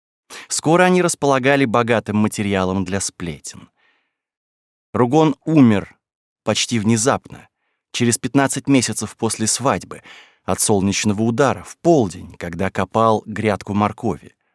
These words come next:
Едва исполнился год после его смерти, как молодая вдова послужила поводом к неслыханному скандалу. Узнали положительно, что у неё есть любовник.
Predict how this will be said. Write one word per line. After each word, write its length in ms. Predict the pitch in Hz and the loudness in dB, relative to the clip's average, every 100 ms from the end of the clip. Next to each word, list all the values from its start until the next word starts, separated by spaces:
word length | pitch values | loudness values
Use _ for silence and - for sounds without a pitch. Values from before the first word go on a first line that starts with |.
| _ _ _ _ _ _ _ _ _ | _ _ _ _ _ _ _ _ _
Едва 320 | - 107 113 117 | -4 0 2 2
исполнился 640 | - 120 120 117 110 113 | 2 2 4 4 2 -2
год 340 | 92 120 113 - | -2 0 0 -2
после 340 | 87 - 90 | -8 -6 -4
его 180 | 85 85 | -4 -6
смерти, 540 | - 123 127 - - - _ _ _ _ _ _ _ - | 0 2 2 0 -12 -18 _ _ _ _ _ _ _ -10
как 180 | 101 101 | -6 0
молодая 480 | 101 107 104 110 95 | 2 2 4 2 0
вдова 520 | 80 98 120 127 - _ _ _ _ _ | -2 -2 0 -2 -4 _ _ _ _ _
послужила 500 | 110 - 127 160 170 | -8 -4 -2 0 -2
поводом 520 | 151 170 160 156 147 | 2 2 2 2 2
к 120 | 131 127 | 2 0
неслыханному 800 | 135 - 170 170 147 143 143 139 | 2 2 -2 -2 0 2 2 2
скандалу. 760 | - 131 123 107 82 82 - _ _ _ _ _ _ _ _ - | 0 0 0 0 -4 -10 -20 _ _ _ _ _ _ _ _ -4
Узнали 600 | 135 156 160 156 95 78 | 0 2 4 2 0 -4
положительно, 840 | - 90 87 95 175 - 76 67 | -6 -4 -4 -4 -4 -6 -10 -10
что 220 | - - | -10 -8
у 60 | 85 | -4
неё 280 | 90 80 90 | -4 -2 -2
есть 440 | 85 101 104 - | -2 -4 -4 -6
любовник. 880 | 98 92 82 151 135 - - _ | -6 -6 -4 -4 -4 -6 -18 _